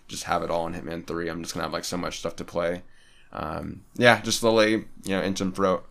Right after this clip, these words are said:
through it right now. I'm mainly going for the Hitman three campaign. Um, probably will start it up a bit, a bit later today and try to finish that second level. Yeah, I'm just really liking it.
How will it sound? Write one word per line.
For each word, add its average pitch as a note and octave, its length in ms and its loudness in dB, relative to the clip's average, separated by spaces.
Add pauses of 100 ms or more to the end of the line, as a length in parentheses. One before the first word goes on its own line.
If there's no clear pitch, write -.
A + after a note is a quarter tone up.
(120)
through G2 240 4
it - 160 0
right F#2 120 0
now. F#2 180 0
I'm F2+ 220 -4
mainly F2 280 -2
going E2+ 180 -4
for E2 100 -6
the F2 100 -2
Hitman E2 260 -6
three E2+ 160 -4
campaign. E2+ 520 -4 (680)
Um, - 520 -8
probably F#2+ 220 0
will E2+ 160 -2
start E2+ 240 -2
it E2 60 -4
up D#2+ 160 -6
a F2 80 -4
bit, E2 260 -2 (340)
a - 80 -4
bit E2+ 140 -2
later D#2+ 180 -2
today E2+ 380 -2
and E2 220 -8 (120)
try - 160 -8
to D#2+ 220 -4
finish - 320 -8
that - 160 -4
second D2+ 320 -6
level. D#2+ 320 -4 (240)
Yeah, A2 160 12
I'm G#2 160 8
just G#2 160 2
really G2+ 180 10
liking F#2 320 4
it. F#2+ 300 -2